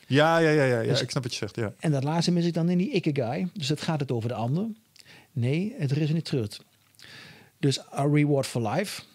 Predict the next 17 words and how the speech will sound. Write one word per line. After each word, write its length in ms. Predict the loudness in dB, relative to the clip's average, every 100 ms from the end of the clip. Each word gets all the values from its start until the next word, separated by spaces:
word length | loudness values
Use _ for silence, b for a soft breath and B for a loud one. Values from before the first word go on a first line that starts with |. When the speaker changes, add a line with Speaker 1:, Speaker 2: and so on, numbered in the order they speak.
| -14
Speaker 2:
bijvoorbeeld 420 | -6 -2 -2 -2
van 80 | -2
Nijrode, 380 | -2 0 0 -2
of 60 | -2
van 140 | -2
Talenten 360 | -2 -2 0 0
helder 220 | 0 -2
maken. 460 | -2 -6 -6 -8 -14 B B B -6
Dus 140 | 0
mijn 340 | 2 4 2 2
doel 200 | 0 0
is 160 | 0
om 100 | -2
van 120 | -2
Talenten 320 | -4 -2 -2 -2
helder 200 | -2 -2
maken. 480 | -4 -4 -6 -6